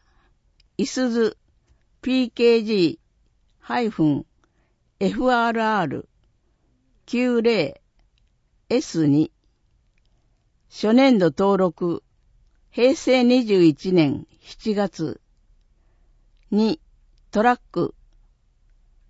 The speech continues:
トヨタ。キャブオーバー。エービージーハイフンティーアールユー五零零。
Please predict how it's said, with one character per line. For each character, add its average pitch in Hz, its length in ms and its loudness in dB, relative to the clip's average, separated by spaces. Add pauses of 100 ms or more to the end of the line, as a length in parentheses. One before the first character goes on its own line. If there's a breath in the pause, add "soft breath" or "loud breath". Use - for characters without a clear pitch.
ト 247 100 -2
ヨ 247 180 2
タ。 143 320 -8 (640)
キ - 120 -4
ャ 196 60 0
ブ 233 100 -4
オ 240 320 0
ー - 20 -6
バ 135 280 -10 (920)
ー。 214 40 0
エ 247 180 4
ー 233 40 -2
ビ 233 300 -4
ー - 20 -12
ジ 196 380 -4 (160)
ー - 120 -20
ハ 240 200 -8
イ 226 100 -4
フ 160 140 -6
ン 147 260 -4 (340)
テ 214 100 -6
ィ 240 160 -2
ー 240 140 -2
ア 233 40 -2
ー 226 40 -2
ル 226 100 -2
ユ 208 400 -4 (540)
ー - 40 -8
五 240 300 2
零 226 340 -2
零。 208 340 -4